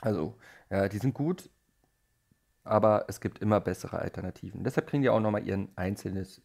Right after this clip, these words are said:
ihr extra Video, aber das in ferner, langer Zukunft. Oder vielleicht beim nächsten Mal schon. Ich weiß es nicht. Mal schauen. Okay, was sind jetzt die Maßstäbe, nach denen ich ausgewählt habe? Dazu habe ich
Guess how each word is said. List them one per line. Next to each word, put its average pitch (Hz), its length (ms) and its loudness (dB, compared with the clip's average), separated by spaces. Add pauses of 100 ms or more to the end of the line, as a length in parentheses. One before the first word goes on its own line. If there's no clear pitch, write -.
ihr - 320 -2
extra 92 380 -6
Video, 117 400 0
aber - 140 -2
das - 200 -4 (540)
in 185 160 8
ferner, 120 460 4 (1200)
langer 101 640 2
Zukunft. - 540 -12
Oder 165 100 -4
vielleicht 180 320 -8
beim 143 140 -8
nächsten 147 320 -12
Mal 95 120 -8
schon. - 220 -16
Ich 180 160 -2
weiß 92 280 -2
es - 60 -20
nicht. - 160 -14
Mal 180 120 8
schauen. - 220 -2 (1080)
Okay, 156 340 2 (140)
was - 220 6
sind 180 160 -2
jetzt - 280 -2
die - 260 -4
Maßstäbe, 127 600 2
nach 110 140 -2
denen 104 300 0
ich 113 240 -6
ausgewählt 147 520 -2
habe? 143 180 2
Dazu 120 380 -4
habe 117 140 -2
ich - 180 -16